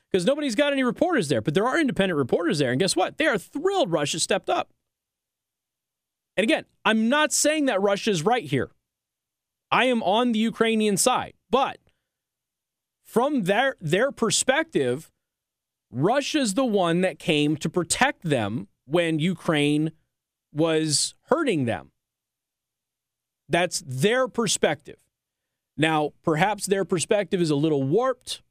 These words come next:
Sure, uh, has the, have the, the militaries of, of Donbass committed war crimes along with the Ukrainians? Sure they have. So again, I just, I wanted you to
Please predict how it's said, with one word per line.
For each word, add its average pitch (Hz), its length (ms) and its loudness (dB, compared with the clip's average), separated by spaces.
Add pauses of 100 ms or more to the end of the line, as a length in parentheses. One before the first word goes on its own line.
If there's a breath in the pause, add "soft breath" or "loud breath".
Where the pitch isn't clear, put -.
(1080)
Sure, 240 640 0 (560)
uh, 131 260 0
has 151 340 0
the, 139 380 0
have 147 140 0
the, 127 300 -2
the 117 300 -2 (140)
militaries 208 640 0
of, 147 240 -2
of 143 140 -2
Donbass 180 480 0
committed 170 240 0
war 180 180 0
crimes 175 360 2
along 156 220 2
with 143 80 0
the 131 60 0
Ukrainians? 214 500 -2
Sure - 420 0
they 131 140 0
have. 82 240 -6 (500)
So 185 360 0 (840)
again, 156 400 0
I 143 60 0
just, 151 340 -2
I 147 40 -2
wanted 175 360 0
you 170 100 0
to 151 80 -2